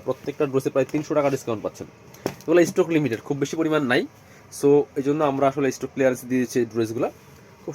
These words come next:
সুন্দর আরেকটা কালার, এবং কাপড়গুলো খুবই প্রিমিয়াম কোয়ালিটির, সফট, হাতায় কাজ করা আছে, ফুললি ফুল জামাতে কাজ করা, নিচের দিকে বোরিং কাটওয়ার্ক করা আছে, চমৎকার কালেকশন। সাথে সেম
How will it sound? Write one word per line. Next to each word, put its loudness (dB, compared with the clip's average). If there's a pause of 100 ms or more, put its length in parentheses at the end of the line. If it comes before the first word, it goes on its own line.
সুন্দর 0
আরেকটা 4 (100)
কালার, 2 (560)
এবং -6
কাপড়গুলো -2 (100)
খুবই -2
প্রিমিয়াম 0
কোয়ালিটির, -4
সফট, -2 (440)
হাতায় 2 (100)
কাজ -2
করা 2
আছে, -12 (100)
ফুললি -2
ফুল -2
জামাতে -2
কাজ -4
করা, -4 (340)
নিচের -6
দিকে 2
বোরিং 0
কাটওয়ার্ক 2
করা 4
আছে, -12 (560)
চমৎকার 0
কালেকশন। -4 (140)
সাথে -8 (100)
সেম 2